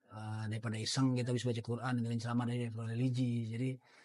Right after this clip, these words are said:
support kita terus, dukung kita terus. Kalau sekiranya ada yang mau ditanyain, tanya aja langsung di kolom komentar, nanti saya sampein.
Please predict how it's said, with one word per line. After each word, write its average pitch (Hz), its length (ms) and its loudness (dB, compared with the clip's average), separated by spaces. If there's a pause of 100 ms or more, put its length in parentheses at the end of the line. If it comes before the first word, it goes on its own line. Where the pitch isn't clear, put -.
support 131 340 0
kita 123 220 0
terus, 135 160 4
dukung 123 240 4
kita 117 120 -4
terus. 131 280 2
Kalau 127 180 2
sekiranya 160 640 6
ada 156 80 8
yang 156 160 6
mau 151 100 6
ditanyain, 143 460 6
tanya 135 260 4
aja 160 160 8
langsung 147 320 8
di 135 80 6
kolom 131 240 4
komentar, 143 400 6
nanti 127 240 2
saya 127 160 0
sampein. 123 640 0